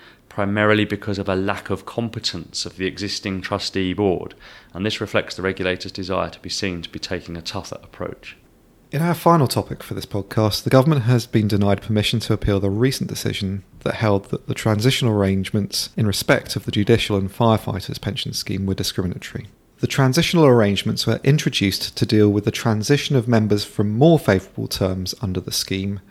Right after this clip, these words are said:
Speaker 2: to less favourable terms. Those transitional arrangements favoured older members.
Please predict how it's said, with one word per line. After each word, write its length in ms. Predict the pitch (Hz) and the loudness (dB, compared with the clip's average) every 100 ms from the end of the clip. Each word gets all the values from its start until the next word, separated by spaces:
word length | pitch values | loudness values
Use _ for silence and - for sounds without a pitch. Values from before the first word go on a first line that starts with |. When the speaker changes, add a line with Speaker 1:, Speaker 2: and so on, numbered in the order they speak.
| _ | _
Speaker 2:
to 140 | - 135 | 0 6
less 260 | 123 98 | 6 6
favourable 480 | - 90 - - 120 | 0 -4 -6 -10 -12
terms. 600 | - - 101 107 107 - - _ _ _ _ | -8 -6 -6 -8 -10 -12 -16 _ _ _ _
Those 180 | 131 120 | 4 4
transitional 500 | - 123 135 - 110 | 4 2 4 2 2
arrangements 380 | 101 92 101 - | 2 0 -4 -8
favoured 480 | - 104 98 101 - _ - | -2 -2 0 -2 -4 _ 4
older 300 | 127 113 104 | 6 6 0
members. 560 | - 151 - 135 - | -6 -8 -10 -10 -12